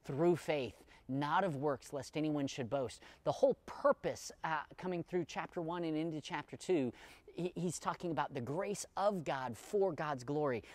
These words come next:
that it would all be to the praise of the glory of God's grace, that what God has done, only God could do, and as it's made manifest in our lives, it would speak of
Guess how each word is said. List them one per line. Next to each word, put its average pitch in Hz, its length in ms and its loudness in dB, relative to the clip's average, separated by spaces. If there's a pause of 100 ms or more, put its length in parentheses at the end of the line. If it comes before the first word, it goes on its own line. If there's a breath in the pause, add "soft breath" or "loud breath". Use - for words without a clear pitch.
that 165 100 4
it 160 40 4
would 151 120 6
all 202 260 10
be 202 220 4
to - 160 0
the 147 80 4
praise 196 800 4 (120)
of 143 160 2
the 143 80 0
glory 151 840 4
of 127 140 -6
God's 147 320 -2
grace, 190 480 -4 (260 loud breath)
that 196 140 4
what 175 320 4
God 226 400 2
has 202 240 0
done, 147 320 4 (100)
only 262 480 4
God 156 380 -2
could 143 120 -2
do, 131 200 0
and 135 80 0
as 147 120 -2
it's 156 200 -4
made 165 240 -4
manifest 160 560 -6
in 139 160 -6
our 262 240 6
lives, 127 320 0 (240 loud breath)
it 170 100 4
would 156 140 4
speak - 340 0
of 180 140 4